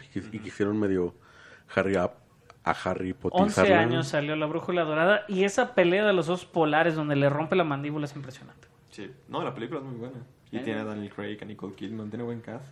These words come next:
Speaker 3: Eh, basada en todo este universo era que ellos tenían como ciertos, pues prácticamente tenían un Pokémon, güey.
Speaker 2: Los Pandemons.
Speaker 3: <laughs> O sea, tenían, ajá, tenían sus animales que eran, ¿no? Expresaban muchos de sus sentimientos y aparte les hacían compañía,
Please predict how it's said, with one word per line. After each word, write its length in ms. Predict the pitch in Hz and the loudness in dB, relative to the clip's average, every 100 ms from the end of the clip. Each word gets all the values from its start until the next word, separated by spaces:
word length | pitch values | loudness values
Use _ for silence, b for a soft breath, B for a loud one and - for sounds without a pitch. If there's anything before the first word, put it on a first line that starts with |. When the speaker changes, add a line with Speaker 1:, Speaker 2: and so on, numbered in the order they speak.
| - | -8
Speaker 3:
Eh, 360 | 165 160 170 - | -2 0 0 2
basada 720 | 185 185 220 240 240 247 123 - | 2 2 4 6 6 4 2 -2
en 420 | 202 196 196 180 | -4 -4 -4 -6
todo 240 | 202 214 233 | -4 -2 -2
este 180 | 233 247 | -2 -2
universo 520 | 208 185 208 - 220 | 0 0 -2 -2 0
era 220 | 208 214 | 0 -2
que 100 | 202 | -2
ellos 200 | 208 208 | -4 -2
tenían 280 | 196 185 185 | -4 -2 -4
como 260 | 202 190 | -4 -4
ciertos, 720 | 156 - 180 175 202 185 - - _ _ | -4 0 -2 0 -2 -4 -8 -20 _ _
pues 140 | 156 | -8
prácticamente 600 | - 156 - 175 151 147 | -4 -4 -4 -6 -8 -10
tenían 300 | 160 139 143 | -8 -6 -6
un 120 | 151 | -8
Pokémon, 460 | 143 131 123 127 165 | -8 -10 -10 -10 -10
güey. 100 | 185 | -10
Speaker 2:
Los 160 | 196 110 | -10 -10
Pandemons. 580 | - 101 101 107 110 107 | -10 -10 -10 -10 -10 -2
Speaker 3:
<laughs> 40 | 196 147 139 110 B B B B B - | 0 0 -2 -8 B B B B B -6
O 60 | |
sea, 220 | 151 151 | 0 0
tenían, 400 | 160 151 156 160 | 2 0 0 -2
ajá, 300 | 165 220 320 - | 0 -2 -2 -4
tenían 380 | 175 160 160 160 | -4 0 0 0
sus 340 | - 175 139 | -4 -6 -2
animales 580 | 156 147 143 147 151 156 | -2 -2 -2 -2 -2 -6
que 100 | - | -6
eran, 520 | 151 151 147 135 127 139 | -4 -4 -4 -6 -8 -6
¿no? 160 | 165 | -4
Expresaban 560 | 175 - 151 143 156 156 | -4 -6 -6 0 2 0
muchos 300 | 156 - 139 | -6 -8 -6
de 100 | 139 | -6
sus 80 | 139 | -6
sentimientos 680 | 151 139 170 190 190 185 | -6 -6 -4 -4 -4 -4
y 40 | 170 | -4
aparte 320 | 143 135 151 | -4 -6 -6
les 180 | 143 139 | -6 -6
hacían 260 | 135 143 | -6 -6
compañía, 720 | 143 160 185 196 214 202 233 | -6 -4 -2 -2 -2 -4 -6